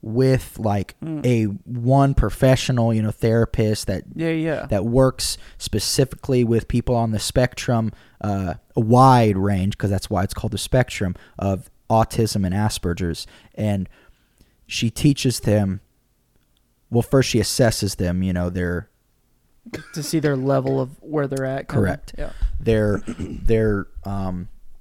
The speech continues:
Speaker 1: capability
Speaker 2: Yeah.
Speaker 1: of social skills currently, and what she
Speaker 2: So the, the, do they
Speaker 1: deems
Speaker 2: set them
Speaker 1: them.
Speaker 2: up, or do they are, you know what I mean?
Speaker 1: Some, yes, in a way,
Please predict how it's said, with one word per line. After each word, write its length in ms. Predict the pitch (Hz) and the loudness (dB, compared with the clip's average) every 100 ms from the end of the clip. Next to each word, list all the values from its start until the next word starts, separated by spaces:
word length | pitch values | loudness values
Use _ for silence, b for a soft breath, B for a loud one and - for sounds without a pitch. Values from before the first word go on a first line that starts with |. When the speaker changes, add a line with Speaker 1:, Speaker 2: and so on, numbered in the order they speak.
| - | -4
Speaker 1:
capability 800 | 156 143 120 120 113 95 - - _ - | 0 2 2 2 2 0 -8 -16 _ -8
Speaker 2:
Yeah. 160 | - - _ - | -8 -10 _ -4
Speaker 1:
of 380 | 107 98 85 - | -2 -2 -4 -4
social 380 | - 110 - 107 | 0 0 -2 -6
skills 420 | - 104 98 - | -2 -2 -2 -4
currently, 640 | - 113 92 - 95 - b b b b b | -8 -6 -6 -6 -10 -10 b b b b b
and 220 | 120 117 | -4 -2
what 460 | 107 117 113 - - _ _ _ - | 0 2 0 -4 -16 _ _ _ -14
she 640 | - - 113 110 101 95 _ | -8 -2 0 0 -2 -4 _
Speaker 2:
So 200 | - 190 | -2 0
the, 180 | 160 147 | 2 -2
the, 280 | 156 151 151 - 104 | -4 -4 -4 -6 -12
do 100 | 123 | 2
they 140 | 156 147 | 4 6
Speaker 1:
deems 160 | 117 | 6
Speaker 2:
set 220 | 104 - - | 6 6 4
them 180 | 160 | 0
Speaker 1:
them. 80 | 127 | 2
Speaker 2:
up, 420 | 165 247 - - - | 4 4 2 -14 -2
or 160 | 165 | 0
do 80 | 147 | 2
they 180 | 156 160 | 4 4
are, 180 | 156 - | 4 0
you 220 | 147 151 | -2 2
know 60 | 151 | 2
what 80 | 143 | 0
I 40 | |
mean? 120 | 156 | 0
Speaker 1:
Some, 400 | 175 170 143 139 | 2 4 4 4
yes, 540 | 123 127 - - - - _ _ _ _ _ _ - | 2 2 2 -4 -10 -12 _ _ _ _ _ _ 2
in 120 | 143 | 4
a 40 | 135 | 6
way, 500 | 120 127 104 78 | 6 6 6 0